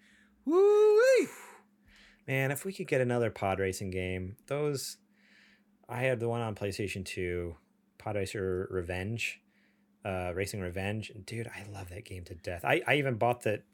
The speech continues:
Speaker 2: on P S four, like, they have the P S two classics on P S four,
Speaker 1: It's,
Speaker 2: and I still
Speaker 1: it's,
Speaker 2: play once in a while. It's so
Speaker 1: it's the best
Speaker 2: good.
Speaker 1: thing about episode one.
Speaker 2: So stinking good. I love it. Um,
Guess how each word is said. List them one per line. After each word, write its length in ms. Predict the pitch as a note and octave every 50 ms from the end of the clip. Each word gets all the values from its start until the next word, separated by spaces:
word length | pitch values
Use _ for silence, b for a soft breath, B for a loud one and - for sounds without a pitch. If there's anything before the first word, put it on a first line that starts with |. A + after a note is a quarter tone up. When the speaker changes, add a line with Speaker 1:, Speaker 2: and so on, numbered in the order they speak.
| _ _
Speaker 2:
on 200 | - G#2+ A2 G#2
P 180 | - - A#2+ A2+
S 100 | F#2+ -
four, 220 | - - A2 G2+
like, 120 | F#2 F2 -
they 80 | -
have 80 | F2+ E2+
the 60 | F2
P 140 | - - -
S 80 | G2 -
two 120 | - G2
classics 480 | - - - E2+ F2 F2+ - G#2+ F#2+ -
on 60 | G2+
P 120 | F2+ - G2+
S 180 | A#2+ C#3+ C#3+
four, 200 | A#2+ G#2 G#2 G#2 A2
Speaker 1:
It's, 60 | -
Speaker 2:
and 80 | G#2+
I 60 | G#2 G#2
still 240 | - - - C3+
Speaker 1:
it's, 100 | C3+ B2
Speaker 2:
play 140 | - F#2+ F2+
once 180 | F2 F2+ F2+ -
in 60 | G2+
a 40 | F#2+
while. 180 | F#2 F2+ F#2
It's 280 | F2+ - - - - -
so 60 | - - -
Speaker 1:
it's 140 | C#3 - F3
the 100 | C#3 C3
best 280 | A#2 C3+ C#3+ D#3+ D#3
Speaker 2:
good. 40 | -
Speaker 1:
thing 140 | E3+ D#3+ D#3+
about 360 | D#3 D3+ D3+ D#3 D3+ - -
episode 480 | A2+ C3+ C3+ - D3 C3+ - C3+ B2+ B2+
one. 300 | C3 A#2 G#2+ G2+ F#2+ G2+ - _ _ _ _ - _ _ _
Speaker 2:
So 680 | - - - - - - - C#3 C#3 C3+ C3 C3 C3 B2+
stinking 480 | A#2+ - - - A2 G2 F#2 - G2 F#2
good. 180 | F2+ F2+ E2+
I 80 | F2 F#2+
love 420 | G#2+ A#2+ B2+ B2 C#3 C#3 C3 A#2
it. 180 | F#2+ E2+ D#2+ - B B B B B B B B
Um, 600 | - B2 B2 A#2+ A#2+ A#2 A#2 A#2 A2+ A2 G#2+ A#2